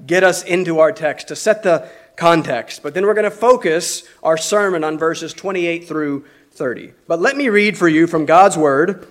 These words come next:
John chapter nineteen, starting at the end of verse sixteen. Please pay attention, because this is what God wants to say to you today. So they took Jesus,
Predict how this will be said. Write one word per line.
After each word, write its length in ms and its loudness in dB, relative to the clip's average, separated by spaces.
John 380 4
chapter 340 0
nineteen, 640 -4
starting 460 6
at 80 -2
the 160 2
end 180 -2
of 80 -4
verse 240 -4
sixteen. 640 -8
Please 320 6
pay 220 2
attention, 640 -4
because 280 -4
this 240 2
is 120 -2
what 260 0
God 340 0
wants 300 -6
to 120 -12
say 300 -8
to 120 -18
you 360 -12
today. 360 -16
So 200 2
they 140 4
took 240 2
Jesus, 680 -6